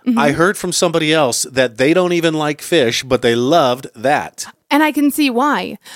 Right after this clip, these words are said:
Speaker 1: So, um, out of all of the things on there, it was definitely the most unique flavor, 'cause a lot of the other ones were, like, barbecue based, you know, or at least red meat based, whereas this one very much was not.
Speaker 2: Mm.
Speaker 1: Um, it was also relatively light. I would say that this one's definitely, like,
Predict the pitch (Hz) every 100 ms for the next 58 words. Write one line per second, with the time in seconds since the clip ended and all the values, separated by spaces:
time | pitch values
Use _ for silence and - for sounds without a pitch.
0 | - - 262 254 240 - - 240 226 220
1 | - _ 269 339 359 294 285 262 269 -
2 | 240 214 202 208 226 226 214 226 214 233
3 | 240 226 226 - 226 208 214 - - 277
4 | 269 320 - - - 294 320 339 403 392
5 | 349 277 277 247 240 214 226 220 214 -
6 | 226 202 196 - 190 131 - - - -
7 | _ _ 233 233 226 233 226 233 233 220
8 | 208 208 277 - 196 185 - 226 226 214
9 | 208 220 214 190 190 190 220 269 381 -
10 | - - 107 - - 233 233 233 262 277
11 | 247 254 - 285 262 247 214 226 247 277
12 | 269 233 220 254 269 262 294 - - -
13 | - - 294 349 - 330 254 208 233 254
14 | 294 285 226 233 240 - 254 247 226 208